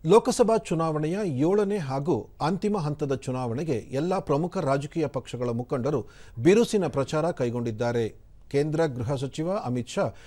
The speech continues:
ಇಂದು ಕರ್ಕಾಟ್ ಮತ್ತು ಸಸಾರಾಂ ಲೋಕಸಭಾ ಕ್ಷೇತ್ರಗಳಲ್ಲಿ ಪ್ರಚಾರ ಕೈಗೊಳ್ಳಲಿದ್ದಾರೆ. ಬಿ ಜೆ ಪಿ ರಾಷ್ಟ್ರೀಯ ಅಧ್ಯಕ್ಷ ಜೆ ಪಿ ನಡ್ಡಾ ಜನಾಬಾದ್ ಮತ್ತು ಆರಾ ಹಾಗೂ ನಳಂದ ಲೋಕಸಭಾ ಕ್ಷೇತ್ರಗಳಲ್ಲಿ ಚುನಾವಣಾ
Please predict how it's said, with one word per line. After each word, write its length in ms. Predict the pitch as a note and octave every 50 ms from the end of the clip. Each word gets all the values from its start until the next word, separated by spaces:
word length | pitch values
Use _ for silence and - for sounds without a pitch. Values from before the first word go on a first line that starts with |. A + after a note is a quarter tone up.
| - - - - D#3+
ಇಂದು 220 | F#3+ G#3 F#3 A3 G#3+ A3 -
ಕರ್ಕಾಟ್ 420 | D3+ D#3+ D#3 - G#3 G#3 G3+ - C#3+ C3+
ಮತ್ತು 200 | C3+ - - D3 A2 G2+ -
ಸಸಾರಾಂ 420 | C#3+ C#3 - G3 F#3+ G3 F#3 F3 C#3+
ಲೋಕಸಭಾ 360 | D3 C#3+ E3+ - - D3+ D3+ C#3 -
ಕ್ಷೇತ್ರಗಳಲ್ಲಿ 580 | - - B2+ - - B2 A2+ A#2 B2 - B2 G#2+ - -
ಪ್ರಚಾರ 320 | B2+ C#3+ C#3 - F3+ F3 F3+ F#3 - -
ಕೈಗೊಳ್ಳಲಿದ್ದಾರೆ. 680 | B2+ A#2+ B2 B2 A#2+ A#2 A2+ G#2+ B2 A#2+ A#2+ B2 A#2 G#2+ - - - - - - - - - - - -
ಬಿ 160 | B2+ F3 G#3+ E3
ಜೆ 100 | - A#3 A3+ A3+
ಪಿ 80 | A3+ A3+ G3 D#3
ರಾಷ್ಟ್ರೀಯ 340 | D3+ - - - G#3 G3+ F#3+ D3+ B2+
ಅಧ್ಯಕ್ಷ 320 | B2 B2+ D3+ D3+ - - F#3 G3+ G3 C#3 - -
ಜೆ 100 | D3+ D#3 D3+
ಪಿ 100 | - D3 C3 C3
ನಡ್ಡಾ 300 | C3+ C#3 C3 D#3+ F#3 G#3+ G#3 - - - - - - - - - -
ಜನಾಬಾದ್ 580 | A#2 A2 E3 F3 G3+ G#3+ G3+ F#3 G#3 G#3 G3 D#3+ -
ಮತ್ತು 220 | - - - F#3 C#3+ - A#2+ C3
ಆರಾ 160 | - F3+ G#3 A3 E3+ - -
ಹಾಗೂ 300 | C#3 D3+ F3 D#3+ F3 B2+ G#2 - - - - A#2+ B2
ನಳಂದ 280 | C#3+ E3 F#3+ G#3 G3+ G#3 G#3 E3+
ಲೋಕಸಭಾ 380 | D#3 C#3+ F3 D3 - D3+ D3 C#3+ -
ಕ್ಷೇತ್ರಗಳಲ್ಲಿ 580 | - D3 C3 - - - C3+ C#3+ D3 E3 F#3+ A3 G#3 - - - - - -
ಚುನಾವಣಾ 420 | E3+ F3+ F#3+ G3+ G#3+ A3 G#3+ G#3